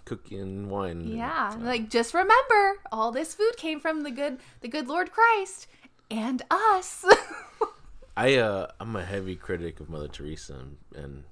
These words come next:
Speaker 1: when I tell people who are Catholic that, they go, "You can't, you can't criticize Mother Teresa. She's Mother Teresa." I go,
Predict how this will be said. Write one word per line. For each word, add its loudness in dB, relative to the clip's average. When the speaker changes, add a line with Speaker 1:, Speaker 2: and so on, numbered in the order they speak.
Speaker 1:
when -14
I -12
tell -10
people -16
who -14
are -14
Catholic -14
that, -16
they -16
go, -18
"You -20
can't, -20
you -20
can't -20
criticize -20
Mother -18
Teresa. -20
She's -20
Mother -12
Teresa." -16
I -14
go, -14